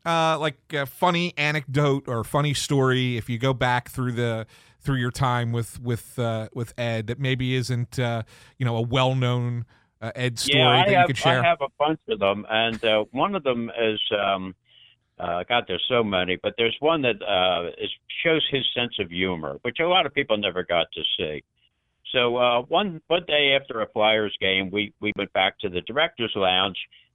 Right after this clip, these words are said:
Speaker 2: and at that time, uh, Comcast Spectacor still owned the seventy-sixers, and they were in Detroit, and their game was running a little behind ours. And,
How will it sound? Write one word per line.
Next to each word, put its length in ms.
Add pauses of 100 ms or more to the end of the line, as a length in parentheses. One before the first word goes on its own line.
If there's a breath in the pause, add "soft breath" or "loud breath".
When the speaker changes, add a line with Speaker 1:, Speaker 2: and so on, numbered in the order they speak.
(140)
Speaker 2:
and 220
at 100
that 220
time, 400
uh, 520 (140)
Comcast 360 (120)
Spectacor 460
still 300
owned 220
the 180
seventy-sixers, 960 (520 loud breath)
and 240
they 120
were 160
in 160
Detroit, 520
and 80
their 100
game 240
was 200
running 280
a 60
little 360
behind 420
ours. 360
And, 260